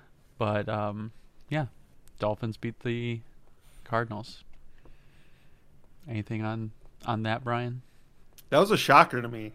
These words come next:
Speaker 2: I, uh, I really
Speaker 1: Really?
Speaker 2: doubted you, and you were right. So, uh, kudos to you, my friend.
Speaker 1: Dolphins are a solid team.
Speaker 2: I,
Speaker 1: Especially
Speaker 2: I
Speaker 1: their
Speaker 2: totally
Speaker 1: defense.
Speaker 2: agree. I just, I th-, I thought that the Cardinals at home,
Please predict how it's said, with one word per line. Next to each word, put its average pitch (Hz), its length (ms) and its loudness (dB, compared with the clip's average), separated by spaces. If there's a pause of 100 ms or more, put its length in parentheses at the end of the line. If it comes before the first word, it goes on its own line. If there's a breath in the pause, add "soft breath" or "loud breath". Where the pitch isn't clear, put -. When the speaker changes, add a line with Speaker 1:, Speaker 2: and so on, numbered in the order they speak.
(100)
Speaker 2:
I, 127 300 6
uh, 123 320 6
I 147 140 12
really 135 320 8
Speaker 1:
Really? 143 100 6
Speaker 2:
doubted 139 340 8
you, 185 200 4
and 127 200 2
you 131 80 2
were 147 140 4
right. 131 360 4
So, 104 480 2 (480)
uh, 107 220 -2
kudos 147 540 2
to - 120 -4
you, 139 160 2
my 147 140 0
friend. 101 340 -4 (420)
Speaker 1:
Dolphins 147 360 4
are 151 120 6
a 120 60 0
solid 120 300 2
team. 110 380 -4 (2500 soft breath)
Speaker 2:
I, 131 120 10
Speaker 1:
Especially - 160 8
Speaker 2:
I 151 40 12
Speaker 1:
their 202 80 12
Speaker 2:
totally 208 420 12
Speaker 1:
defense. - 80 -4
Speaker 2:
agree. 165 220 8
I 120 120 8
just, 135 240 4
I 131 180 8
th-, - 140 0
I 143 140 6
thought 151 240 6
that - 180 -8
the 139 80 -2
Cardinals 131 480 8
at 117 200 4
home, 113 520 2